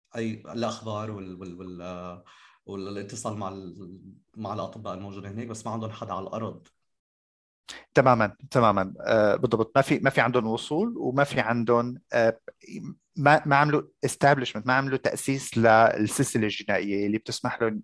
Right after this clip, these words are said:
Speaker 2: آه، يجمعوا، آه، أدلة من داخل سوريا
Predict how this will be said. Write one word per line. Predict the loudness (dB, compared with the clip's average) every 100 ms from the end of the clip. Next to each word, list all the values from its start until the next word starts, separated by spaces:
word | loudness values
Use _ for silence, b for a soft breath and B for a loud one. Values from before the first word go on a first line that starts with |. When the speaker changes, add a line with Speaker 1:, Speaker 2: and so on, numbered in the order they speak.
| -2
Speaker 2:
آه، | 0 0 -2
يجمعوا، | -2 -2 0 -2 -2 -4 -2 0
آه، | 0
أدلة | 2 2 2
من | 0 -2
داخل | -2 -4
سوريا | -8 -8 -6 -6